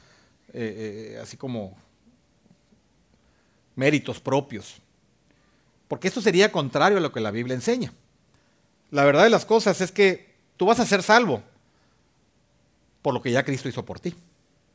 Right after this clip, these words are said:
Esa es la realidad. Pero lo que Jesús nos quiere decir aquí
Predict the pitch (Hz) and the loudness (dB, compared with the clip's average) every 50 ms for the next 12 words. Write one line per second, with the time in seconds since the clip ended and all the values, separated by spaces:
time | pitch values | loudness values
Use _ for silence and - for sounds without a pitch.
0 | _ _ _ _ _ _ _ - 196 - 196 135 113 104 95 92 90 123 156 - | _ _ _ _ _ _ _ -10 -6 -4 -4 -4 -4 -6 -8 -10 -10 -10 -12 -14
1 | _ _ _ _ _ _ _ _ _ _ _ _ _ _ _ - _ _ - 170 | _ _ _ _ _ _ _ _ _ _ _ _ _ _ _ -20 _ _ 2 4
2 | 160 165 165 165 170 151 131 147 143 - 247 277 339 330 - - 285 294 302 277 | 6 6 4 4 2 -2 -2 -2 -4 -2 -2 0 0 0 0 2 4 4 6 6
3 | 233 185 - 233 240 240 233 - 226 208 156 117 - | 6 4 4 6 6 6 6 4 2 2 2 0 -2